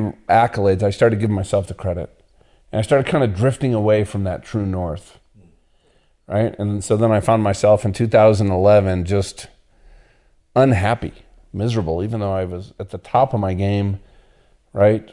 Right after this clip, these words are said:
Running an organization, my income had never been higher, uh, dream house, dream car, all that kinda stuff. So I decided to leave and start another company with some good friends.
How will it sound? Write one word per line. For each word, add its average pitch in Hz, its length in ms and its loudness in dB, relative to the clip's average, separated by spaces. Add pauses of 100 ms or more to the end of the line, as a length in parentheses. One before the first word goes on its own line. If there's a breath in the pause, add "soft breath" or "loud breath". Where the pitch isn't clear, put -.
(100)
Running 107 400 2
an 107 80 0
organization, 101 1000 0
my 90 140 -4
income 110 440 0
had 104 80 0
never 101 240 0
been 101 160 -2
higher, 98 680 0 (680)
uh, 87 360 -10
dream 110 340 0
house, 101 340 2
dream 101 320 -2
car, 95 220 2
all 92 120 4
that 92 160 0
kinda 92 200 -4
stuff. 90 540 -2 (680)
So - 160 2
I 110 60 8
decided 117 360 4
to 110 60 0
leave 113 180 0
and 104 100 -4
start 107 160 2
another 101 240 -2
company 92 380 -4
with 90 120 -8
some 92 140 -6
good 90 240 -6
friends. 90 400 -12